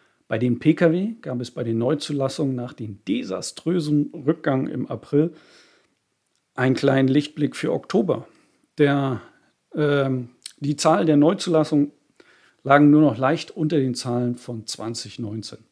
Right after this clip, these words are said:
Stark entwickeln sich Wohnmobile, erstaunlicherweise, und alternative Antriebe natürlich.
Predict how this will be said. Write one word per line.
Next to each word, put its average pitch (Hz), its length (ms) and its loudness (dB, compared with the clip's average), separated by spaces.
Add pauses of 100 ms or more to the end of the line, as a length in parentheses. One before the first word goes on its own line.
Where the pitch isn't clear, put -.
(420)
Stark - 340 -2
entwickeln 131 460 -2
sich 110 180 -8
Wohnmobile, 165 760 0 (460)
erstaunlicherweise, 123 920 -2
und - 320 -8
alternative 160 800 2 (160)
Antriebe 127 440 -6
natürlich. - 480 -20